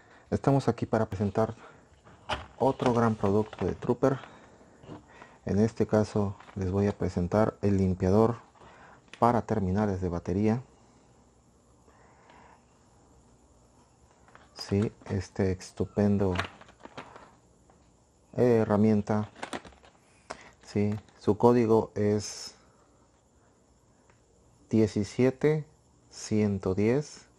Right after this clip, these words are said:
y su clave es seal guion cuatro del catálogo de Trooper.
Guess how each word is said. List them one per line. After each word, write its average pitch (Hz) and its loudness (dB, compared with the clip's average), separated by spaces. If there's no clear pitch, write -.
y 110 0
su 98 -4
clave 113 0
es 101 -2
seal 113 0
guion 95 -4
cuatro 95 -2
del 92 -2
catálogo 92 2
de 78 -8
Trooper. 104 -2